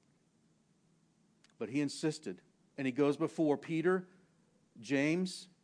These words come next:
and John, and he makes his case that if you do anything else to add on to your belief in Jesus, anything that you're doing thinking, "This is gonna help me get into heaven,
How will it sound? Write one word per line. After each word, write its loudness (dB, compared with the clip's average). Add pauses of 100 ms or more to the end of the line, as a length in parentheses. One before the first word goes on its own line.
(120)
and 0
John, 0 (600)
and 0
he 4
makes 2
his -6
case -2 (2000)
that 6
if 0
you 2
do 0
anything -2
else -4 (1700)
to 0
add 8
on 6
to -2
your 4
belief 4
in 0
Jesus, -4
anything 2
that 0
you're 2
doing 4
thinking, 0
"This 4
is -6
gonna 2
help 4
me -2
get 2
into 2
heaven, 4